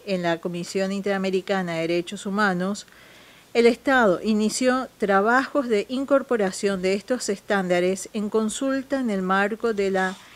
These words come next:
de elaboración del Plan Nacional de Derechos Humanos. Asimismo, las campañas de promoción y defensa del, de derecho de los colectivos L G B T I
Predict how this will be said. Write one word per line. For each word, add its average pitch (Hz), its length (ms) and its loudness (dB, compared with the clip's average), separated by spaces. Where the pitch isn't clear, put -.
de 208 300 2
elaboración 214 800 2
del 190 180 2
Plan 202 300 0
Nacional 175 500 -2
de 180 140 2
Derechos 165 480 -4
Humanos. 123 640 -12
Asimismo, 233 720 -2
las 220 200 -2
campañas 269 500 -2
de 285 80 -2
promoción 190 840 0
y 220 100 -4
defensa 208 720 2
del, 185 380 0
de 180 400 2
derecho 214 460 2
de 226 100 4
los 220 160 2
colectivos 175 840 0
L 208 260 0
G 196 160 -2
B 180 140 0
T 175 160 -6
I 190 360 -4